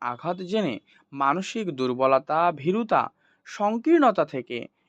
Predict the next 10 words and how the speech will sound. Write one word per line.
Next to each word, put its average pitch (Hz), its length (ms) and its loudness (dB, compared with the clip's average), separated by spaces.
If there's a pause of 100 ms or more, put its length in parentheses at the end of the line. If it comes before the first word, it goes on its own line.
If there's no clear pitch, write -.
(140)
এই 139 160 -8
দেশবাসীকে 160 840 -4 (400)
মুক্ত 185 500 -4
করে 180 440 2 (320)
তাদের 139 520 0
স্বর্গরাজ্যে 196 1200 2
উত্তরণের 147 640 -4 (140)
পথ 165 300 0 (400)
করে 143 220 2
দেন, 120 380 -2